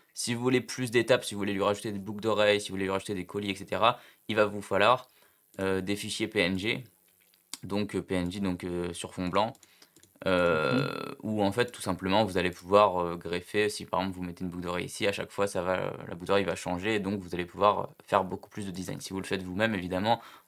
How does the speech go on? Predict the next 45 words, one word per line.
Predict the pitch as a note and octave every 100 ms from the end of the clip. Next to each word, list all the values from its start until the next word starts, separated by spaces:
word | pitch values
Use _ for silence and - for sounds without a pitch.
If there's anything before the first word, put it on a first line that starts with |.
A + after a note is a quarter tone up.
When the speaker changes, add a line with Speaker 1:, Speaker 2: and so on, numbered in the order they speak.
| -
Speaker 1:
on | F#2+
est |
parti | F#2+ G2 - G#2
pour | -
faire | F#2+ -
ça | - G#2+ - - _
soi-même | - G2 F#2+ A#2 A#2+ - _ -
et | A2
ne, | F2+ G2
en | G2 F#2+ - -
théorie | - F#2 G#2+
ne | G#2
payer | F2 F#2+ G#2+
aucun | F2+ G#2
développeur, | F#2+ E2+ F2 G#2 G#2+
aucun | G2 G2+ F#2+
designer | F#2 F2 F2+ A2 A2+
pour, | - F2
heu, | F2+ - - - _
éviter | - G2 G#2
d'avoir | F#2+ F#2+ F#2
des | -
coûts, | - A2 - - - _ - -
heu, |
extrêmement | E2 - G#2 G2+
élevés | G2+ A#2+
pour | G#2 -
créer | C3
sa | B2
collection. | A2 G2 F#2+ D2
Donc | E2 A2
une | B2
fois | C#3+
que | C#3
votre | A2+ A2
collection | B2+ A2 - C3+ A2 _ _ _ _ - - _ -
elle | G#2+
est | G#2
faite, | - D3
vous | G#2+
allez | G2+
voir | G2 F#2+
cent | - B2
par | A2 G#2
exemple, | G#2 G#2